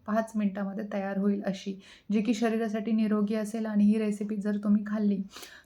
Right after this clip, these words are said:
तर तुमचा परिवार पण निरोगी राहण्यासाठी मदत होते आणि तुमचं वेट बॅलन्समध्ये राहण्यासाठी मदत होते, वेट लॉससाठी पण उपयोगी आहे.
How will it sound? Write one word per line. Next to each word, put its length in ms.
तर 120
तुमचा 320
परिवार 400
पण 200
निरोगी 340
राहण्यासाठी 520
मदत 340
होते 180
आणि 320
तुमचं 300
वेट 260
बॅलन्समध्ये 720
राहण्यासाठी 580
मदत 340
होते, 200
वेट 240
लॉससाठी 500
पण 200
उपयोगी 500
आहे. 280